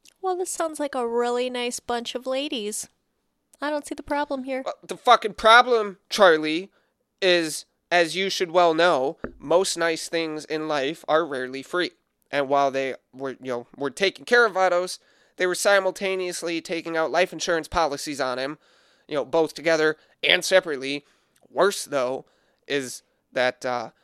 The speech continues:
Speaker 2: not only were they making arrangements that would benefit them in the event of his death, they were also making arrangements to cause his death so that they could reap said benefits, and quickly.
Speaker 1: And there it is.
Speaker 2: Yep.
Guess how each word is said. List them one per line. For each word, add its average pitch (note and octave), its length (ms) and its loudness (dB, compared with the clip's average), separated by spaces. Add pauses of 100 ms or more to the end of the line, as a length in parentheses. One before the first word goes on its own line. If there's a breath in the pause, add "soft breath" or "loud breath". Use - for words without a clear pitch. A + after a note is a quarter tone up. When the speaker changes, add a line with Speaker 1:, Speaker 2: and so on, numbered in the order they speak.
(120)
Speaker 2:
not G3 280 4
only A#3 460 2 (160)
were F3+ 160 -2
they F3 80 -2
making F3 320 -4
arrangements D#3+ 640 -6 (160)
that D#3 100 2
would D3 140 -4
benefit C#3+ 480 -6
them A3 380 2 (120)
in D#3+ 120 -6
the D#3 120 -6
event C3 240 -6
of B2 80 -18
his B2 140 -14
death, B2+ 280 -6 (240 soft breath)
they C3+ 80 -6
were D3 140 -2
also A3+ 480 4 (100)
making F3+ 320 -4
arrangements D#3+ 540 -6 (220 soft breath)
to C4 180 -2
cause B3 380 8
his E3+ 200 -2
death B2+ 300 -4 (160 soft breath)
so F#3 220 0
that F3+ 120 -4
they G3+ 140 0
could F3 180 -4
reap F#3+ 200 0
said D#3 200 -2
benefits, C#3 540 -6 (400)
and F#3 220 0
quickly. B2+ 440 -6 (1300)
Speaker 1:
And F#3+ 220 -10
there E3 260 -2
it F#3 80 -6
is. F#3 160 -4
Speaker 2:
Yep. G3 160 8